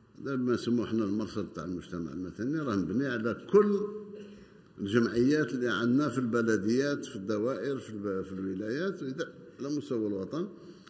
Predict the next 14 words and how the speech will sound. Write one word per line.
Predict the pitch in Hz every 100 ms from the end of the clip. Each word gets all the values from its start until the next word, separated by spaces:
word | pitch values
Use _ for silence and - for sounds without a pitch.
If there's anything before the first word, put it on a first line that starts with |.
| - -
نتمنى | - 151 151 139
باش | 120 110
السادة | - 147 127
الولاة | 113 104 92 101 117 - - - - - - - _ - _ - _ - - _ _ _ _ - 104
على | 110
مستواهم | 117 113 - 117 113 107 95 78 - - - - - - - - - _
في | -
كل | - 156
الولايات | 147 135 123 113 110 139 143 - - - - - - - - - _ _ _ _ _ -
باش | 127 147
يخلقوا | 135 147 143 143
صيغة | - 160 123 104 - - - - - - - - _ _ _ _ _ _ _ -
مع | 82 92 123 127 - - - - - -
المرصد | 95 127 120 131